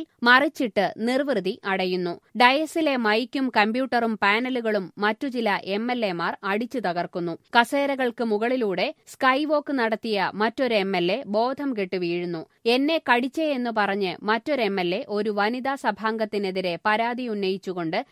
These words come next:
കടികൊണ്ട ശരീരഭാഗം പ്രദർശിപ്പിക്കുന്നു. ഇതിനെല്ലാമിടയിൽ കെ എം മാണിക്ക് ബഡ്ജറ്റ് അവതരിപ്പിക്കാൻ അനുമതി ലഭിക്കുന്നു. ഒരു കോമഡി സിനിമയെ വെല്ലുന്ന രംഗങ്ങളാണ് അവിടെ അരങ്ങേറിയതെങ്കിലും ഉന്നതമായ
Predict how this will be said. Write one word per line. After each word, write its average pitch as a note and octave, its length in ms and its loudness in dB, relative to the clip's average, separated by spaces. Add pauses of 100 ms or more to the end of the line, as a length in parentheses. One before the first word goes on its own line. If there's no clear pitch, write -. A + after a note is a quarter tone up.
(100)
കടികൊണ്ട B3+ 500 4 (100)
ശരീരഭാഗം A3+ 760 0
പ്രദർശിപ്പിക്കുന്നു. F#3 840 -2 (220)
ഇതിനെല്ലാമിടയിൽ A3+ 960 0 (100)
കെ G#3 260 0
എം C#4+ 160 -2
മാണിക്ക് A#3 180 0 (280)
ബഡ്ജറ്റ് A3 460 -2
അവതരിപ്പിക്കാൻ F#3+ 600 -4 (100)
അനുമതി G3+ 460 -2
ലഭിക്കുന്നു. E3+ 500 -4 (200)
ഒരു C#4 240 4
കോമഡി C#4 480 2
സിനിമയെ B3+ 480 -4
വെല്ലുന്ന A3 380 -2
രംഗങ്ങളാണ് G#3+ 520 -2 (320)
അവിടെ G#3 300 0 (100)
അരങ്ങേറിയതെങ്കിലും G3 1000 -2 (280)
ഉന്നതമായ C#4 600 2